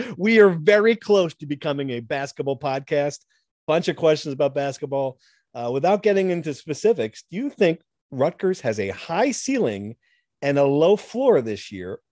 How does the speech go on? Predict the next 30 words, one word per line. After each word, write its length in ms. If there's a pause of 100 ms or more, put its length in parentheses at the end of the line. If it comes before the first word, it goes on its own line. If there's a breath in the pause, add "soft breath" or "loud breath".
or 160
vice 320
versa? 500 (1120)
Interesting 440
question. 480 (360)
Uh, 320
I 100
guess 180
the 120
vice 240
versa 280
would 60
be 100
a 60
low, 280 (340)
low 160
ceiling 420
and 140
a 220
high 260
floor. 520
So 160
that 120
means 260
a 40
team 240
that's, 280 (300 soft breath)
you're 140
gonna 200
get, 360